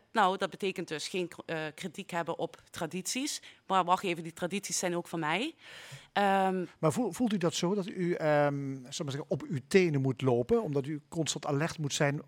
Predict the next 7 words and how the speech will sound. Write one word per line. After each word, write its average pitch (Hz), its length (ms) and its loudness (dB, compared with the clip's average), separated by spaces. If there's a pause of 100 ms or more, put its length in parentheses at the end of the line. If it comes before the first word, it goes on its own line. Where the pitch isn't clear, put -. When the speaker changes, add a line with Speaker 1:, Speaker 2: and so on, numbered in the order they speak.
Speaker 2:
over 139 300 -2
opmerkingen 143 640 2
die 139 240 -8
u 127 380 -8
wil 135 280 6
maken? 156 440 0 (480)
Speaker 1:
Ja, 247 400 6